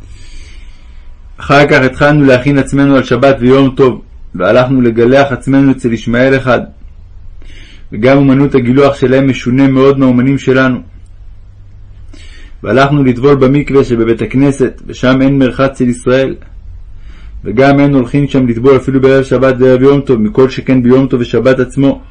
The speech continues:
ברוך השם היה הכל על נכון, ושמחנו מאוד שזכינו אחר חלישות ואיסורים כאלה וטלטולים כאלה שהיו לנו על הים,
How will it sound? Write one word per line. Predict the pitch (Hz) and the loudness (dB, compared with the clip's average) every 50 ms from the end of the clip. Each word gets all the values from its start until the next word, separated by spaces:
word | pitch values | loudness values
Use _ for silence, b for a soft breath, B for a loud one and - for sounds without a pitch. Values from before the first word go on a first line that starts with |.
| - - - - - - - - - - - - - - - - - - - - - - - - - B B B B B B B B B B B B B B - | -20 -20 -20 -18 -18 -18 -18 -16 -16 -16 -16 -18 -18 -18 -20 -18 -18 -18 -18 -18 -18 -18 -18 -18 -18 B B B B B B B B B B B B B B -4
ברוך | 101 113 139 143 - | 0 2 2 2 2
השם | 147 143 - 151 147 143 | 0 -2 0 0 0 2
היה | 139 143 147 143 | 2 4 4 2
הכל | 143 - 143 147 143 | 2 2 2 2 2
על | 143 143 | 4 2
נכון, | 143 139 - 143 143 139 127 - | 2 0 0 0 0 0 0 -2
ושמחנו | 104 104 - 113 113 123 131 131 131 135 135 | -4 -6 -4 -2 0 0 0 0 0 0 0
מאוד | 131 135 139 139 139 | 2 2 2 2 2
שזכינו | - 120 107 113 113 - 143 143 139 135 | 0 -2 -2 -2 -2 0 0 0 2 0
אחר | 123 120 139 135 135 - | 0 0 0 -2 0 0
חלישות | 131 117 113 110 - - 147 151 143 139 | -2 -2 -2 -4 -2 0 0 0 0 -2
ואיסורים | 123 123 117 - - 117 120 139 139 135 | -4 -4 -4 -4 -2 0 2 2 2 2
כאלה | 127 - 131 127 131 135 135 120 | 0 0 2 2 2 2 2 0
וטלטולים | 107 104 - 107 104 - - - 110 113 131 139 131 | -2 -4 -6 -8 -10 -8 -6 -4 -2 0 0 -2 0
כאלה | - 139 131 131 127 123 | 0 2 2 2 2 0
שהיו | 120 - 107 110 127 131 | 0 0 2 2 4 4
לנו | 131 127 123 | 4 2 2
על | 120 113 107 | 2 2 2
הים, | 107 117 127 131 131 123 113 | 2 2 2 2 0 0 -2